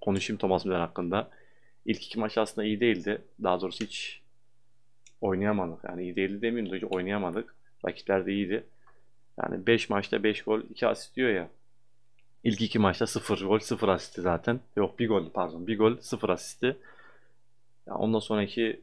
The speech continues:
üç maçta dört gol, iki asist yaptık. Bence gayet iyiydi. Neyi kötü derseniz hemen açıklayalım. Hızı doksan beş şeklinde hiç düşünmeyin. Tabii serverlarda biraz sıkıntılı şu anda ama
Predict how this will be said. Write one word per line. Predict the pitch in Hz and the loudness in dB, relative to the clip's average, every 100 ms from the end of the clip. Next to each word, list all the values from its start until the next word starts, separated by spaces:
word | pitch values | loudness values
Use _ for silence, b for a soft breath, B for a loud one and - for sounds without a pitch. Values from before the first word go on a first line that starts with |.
| - | -8
üç | 120 117 | -4 -2
maçta | 92 - 110 117 - - - - - - - - - - - - 107 | -2 0 -2 -2 -4 -18 -20 -20 -20 -20 -20 -20 -20 -20 -20 -8 4
dört | 113 107 | 4 4
gol, | 104 110 117 - - - | 4 4 4 -10 -18 -10
iki | - 113 | 2 4
asist | 98 - 98 | 4 0 -4
yaptık. | 90 - 107 - - - | -4 -4 -8 -10 -6 0
Bence | 98 101 | 2 6
gayet | 101 107 107 | 8 8 8
iyiydi. | 107 101 90 92 110 - - - - - - - - - - - - - - | 4 2 4 2 0 -12 -20 -20 -20 -20 -20 -20 -20 -20 -20 -20 -20 -14 0
Neyi | 107 117 117 | 4 4 2
kötü | 110 104 | -6 0
derseniz | 104 98 101 107 113 | 0 0 -2 2 4
hemen | 98 107 | 6 4
açıklayalım. | - 101 - - 92 92 117 - - | 2 -6 -2 2 4 4 -2 -12 -6
Hızı | - 110 127 143 - 123 | 0 4 6 4 2 4
doksan | 107 135 135 | 4 2 -2
beş | 131 | -2
şeklinde | 120 113 120 127 - - - - | -4 -4 -4 -2 -4 -8 -14 -12
hiç | 127 123 - - | -10 -8 -8 -8
düşünmeyin. | 117 - 110 95 110 - - | -4 2 4 4 2 0 2
Tabii | 113 | 2
serverlarda | - 120 123 117 | 2 2 4 4
biraz | 117 120 | 4 2
sıkıntılı | - - 117 123 113 | 0 -4 -2 -2 0
şu | 101 | 0
anda | 95 110 | 4 4
ama | 120 92 | 4 0